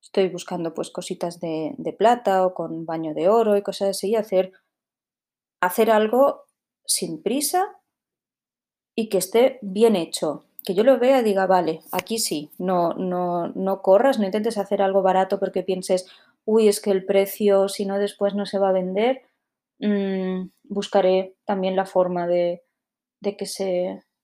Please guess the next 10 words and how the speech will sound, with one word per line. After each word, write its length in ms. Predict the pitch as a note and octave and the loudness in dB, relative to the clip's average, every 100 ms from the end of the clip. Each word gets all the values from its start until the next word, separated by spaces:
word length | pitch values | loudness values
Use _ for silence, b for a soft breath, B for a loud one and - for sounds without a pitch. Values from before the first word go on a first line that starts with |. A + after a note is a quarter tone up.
| _ _ _ _ _ _ | _ _ _ _ _ _
se 220 | - G#3+ | -8 -6
pueda 420 | G#3+ G3 G3 G3 | 0 2 2 0
vender 500 | G3 F#3+ F#3+ D4 - _ _ _ _ _ _ _ _ _ _ _ _ | -2 -4 -2 -2 -4 _ _ _ _ _ _ _ _ _ _ _ _
y, 640 | A3+ A3 G#3 G3 F#3+ F#3 | -2 0 2 2 2 0
mm, 480 | F#3 F3+ E3+ E3 E3 _ _ _ _ _ _ _ _ _ _ _ _ - - _ _ _ _ _ | -2 -6 -8 -12 -14 _ _ _ _ _ _ _ _ _ _ _ _ -16 -16 _ _ _ _ _
y 120 | G#3 | -2
crear 220 | G#3 F#3 | 4 4
un 100 | F3+ | 4
producto 400 | G3 G3 F#3+ G#3 | 2 0 0 0
bueno, 380 | F#3+ E3+ D#3 F#3 | 2 2 0 -8